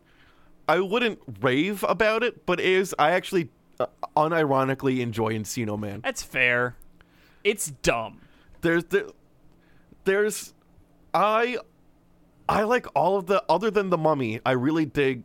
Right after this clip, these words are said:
Speaker 1: like,
Speaker 2: Brendan Fraser.
Speaker 1: um, a lot of Brendan Fraser's stuff.
Speaker 2: You don't like The Mummy?
Speaker 1: And Pauly Shore adds, like, a fun sp-, I, I wasn't into The Mummy for whatever reason.
Speaker 2: I like The Mummy too.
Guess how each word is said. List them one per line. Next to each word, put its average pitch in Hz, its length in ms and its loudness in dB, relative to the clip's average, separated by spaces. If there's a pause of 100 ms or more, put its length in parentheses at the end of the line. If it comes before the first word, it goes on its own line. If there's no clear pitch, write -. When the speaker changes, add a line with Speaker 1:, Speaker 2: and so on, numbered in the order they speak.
Speaker 1:
like, 113 240 -2 (240)
Speaker 2:
Brendan 131 300 -12
Fraser. 139 500 -12
Speaker 1:
um, 120 300 -2
a 120 80 -4
lot 117 320 2
of 110 160 -4
Brendan 110 240 -2
Fraser's 104 420 -2
stuff. - 200 -4
Speaker 2:
You 170 60 4
don't 196 120 -2
like 190 140 2
The 214 80 -10
Mummy? 254 320 -6 (120)
Speaker 1:
And 160 140 -2
Pauly 202 300 2
Shore 196 320 2
adds, 147 320 0
like, 135 160 -2
a 113 40 -6
fun 113 300 -2
sp-, - 240 -12 (240)
I, 220 100 4 (160)
I 226 120 4
wasn't 262 360 -2
into 254 200 -4
The 247 100 0
Mummy 240 260 0
for - 160 -2
whatever 117 360 0
reason. 104 140 2
Speaker 2:
I 196 40 4
like 285 220 0
The 254 80 -4
Mummy 156 320 -2
too. - 260 -10